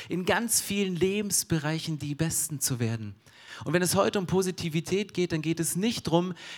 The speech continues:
das irgendwie schlecht zu machen und die Stärke, die in unsere deutsche Nation reingelegt worden ist, schlecht zu machen oder dich, der du vielleicht an manchen Dingen, ähm, nochmal einen zweiten Blick drauf wirfst, dich in eine Ecke zu drängen, wo du nicht bist, wo du nicht hingehörst.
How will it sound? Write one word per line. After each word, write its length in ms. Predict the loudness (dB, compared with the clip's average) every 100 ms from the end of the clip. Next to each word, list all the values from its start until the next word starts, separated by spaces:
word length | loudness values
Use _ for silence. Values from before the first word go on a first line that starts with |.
| -2
das 200 | 0 2
irgendwie 360 | 2 2 0
schlecht 380 | 0 0 -4 -4
zu 100 | -2
machen 260 | 0 0 0
und 100 | 0
die 80 | 2
Stärke, 520 | 2 2 0 0 0
die 140 | 0
in 80 | 0
unsere 240 | 0 0
deutsche 360 | 2 2 0 -2
Nation 420 | -2 -2 0 0
reingelegt 600 | 2 0 0 -2 -2 0
worden 180 | 0 0
ist, 200 | 0 -2 -8 -10 -4
schlecht 420 | 0 0 -2 -2
zu 100 | 0
machen 320 | 0 -2 0
oder 180 | 0 2
dich, 320 | 0 -2 -2
der 140 | -2
du 80 | -2
vielleicht 360 | 0 0 -2 -2
an 140 | 0
manchen 560 | 0 -2 -4 -4 -4 -2
Dingen, 360 | -2 0 -2 -6 -16 -18 -18 -20 _ _
ähm, 460 | 4 4 4 0 -4 -4
nochmal 340 | 2 2 2 0
einen 100 | 2
zweiten 480 | 2 2 0 -4
Blick 320 | -4 -2 -4 -6
drauf 480 | -2 -2 -2 -6 -8
wirfst, 680 | 2 4 4 2 -2 -4 -18 -20 -4 -2
dich 180 | -2
in 100 | -2
eine 260 | 0 0 0
Ecke 300 | -4 -2 -2
zu 200 | 0 0
drängen, 420 | 0 -2 -2 0
wo 80 | 2
du 100 | 2
nicht 300 | 2 -2 0
bist, 320 | 0 0 -2
wo 60 | -4
du 100 | -4
nicht 200 | -4 -4
hingehörst. 840 | -4 0 0 2 0 -4 -6 -10